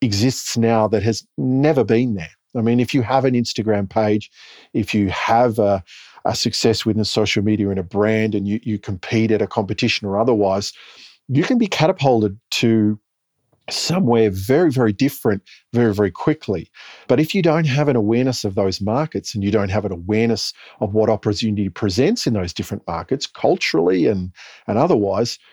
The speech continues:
you really miss the boat. So from my point of view, it's a very deliberate move to expose myself to the rest of the world, not be too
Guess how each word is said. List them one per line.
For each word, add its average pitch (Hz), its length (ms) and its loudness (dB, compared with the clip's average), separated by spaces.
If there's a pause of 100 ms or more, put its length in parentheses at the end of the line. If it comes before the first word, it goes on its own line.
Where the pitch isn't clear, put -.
(100)
you 120 120 2
really 180 200 4
miss 135 180 0
the - 80 0
boat. 107 340 2 (240)
So 101 400 0 (320)
from 117 180 2
my 170 180 4
point 113 260 0
of 95 60 -4
view, 110 160 2
it's - 140 -4
a 107 60 -2
very 123 220 2
deliberate 107 520 -2
move 101 420 -2
to 104 120 -4
expose 110 540 -2
myself 101 500 -2
to 104 140 -4
the 98 60 -2
rest 98 260 -4
of 107 40 -10
the 101 60 -6
world, 101 480 0 (340)
not 185 300 -2
be 127 140 -2
too 110 600 0